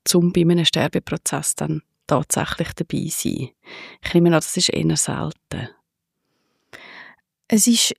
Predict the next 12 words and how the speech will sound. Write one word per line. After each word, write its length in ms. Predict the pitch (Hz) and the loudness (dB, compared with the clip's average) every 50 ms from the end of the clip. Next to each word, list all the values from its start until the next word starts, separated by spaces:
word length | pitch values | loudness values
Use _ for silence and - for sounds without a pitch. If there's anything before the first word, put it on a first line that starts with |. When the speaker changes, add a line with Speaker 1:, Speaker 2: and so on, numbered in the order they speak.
| _ - | _ 4
Speaker 2:
eher 260 | 226 220 226 226 226 | 4 6 6 6 6
selten 480 | - - 190 196 208 220 226 - 220 220 | 4 4 4 4 4 4 2 4 4 4
und 140 | 214 208 | 6 4
es 100 | 214 208 | 4 2
ist 140 | 220 208 208 | 0 0 0
auch 160 | 208 202 202 202 - | 2 0 0 0 2
eher 340 | 202 202 202 208 202 202 | 2 2 2 2 0 0
so, 140 | 190 - 202 | -2 -2 -2
dass 160 | 202 202 - | -2 -2 0
wir 320 | 202 190 196 196 202 - - _ - | 2 2 2 2 0 -2 -4 _ -4
gar 220 | 190 190 190 196 | -2 0 2 2
nicht 260 | 202 190 190 - - | 2 2 0 -2 -8